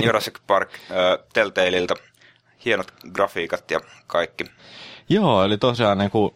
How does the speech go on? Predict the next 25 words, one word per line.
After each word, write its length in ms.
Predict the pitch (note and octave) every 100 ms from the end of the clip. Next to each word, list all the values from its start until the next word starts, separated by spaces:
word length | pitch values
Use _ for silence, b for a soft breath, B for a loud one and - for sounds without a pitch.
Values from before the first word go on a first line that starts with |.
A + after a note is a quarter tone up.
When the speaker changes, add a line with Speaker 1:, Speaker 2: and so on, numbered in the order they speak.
| - - _ - - _ _
Speaker 2:
miettii, 320 | C3 A#2 -
että 200 | G#2+ A#2
normaalistihan 640 | A#2+ B2+ G2+ F#2+ - F#2+ F#2
nyt 140 | -
kun 120 | G#2
on 60 | F#2
noita 280 | F#2 F#2+ F2+ - -
Telltalein 580 | G#2+ F2+ F2 E2 E2 - _ - - -
pelejä 360 | G#2 F#2 D#2+
kattellut, 520 | - F2+ - D#2+ C2+ -
niin 140 | F#2
ne 60 | A2
on 60 |
aika 280 | D#3 - C#3 -
semmosia 400 | A#2+ A2+ A2+ G#2
niinku 240 | G2+ G#2+ G2 - B B B B B _ _ _ _ _ _ _ _ _ _ - - -
Speaker 1:
Niin, 140 | G#2
Speaker 2:
tämmösiä 260 | G#2+ G#2+ G#2+
Speaker 1:
ne 40 |
se 40 | -
Speaker 2:
piirrettymäisiä, 840 | G#2 G2+ F#2+ F#2+ - F#2+ F#2+ F#2+
Speaker 1:
pelkistettyjä 320 | G2 G#2 F#2 F2+
Speaker 2:
vaikka 340 | F#2 - G2
niinku, 240 | F#2 E2+
Speaker 1:
grafiikkaa. 600 | F2+ G2 F#2+ F2+ F2+ E2+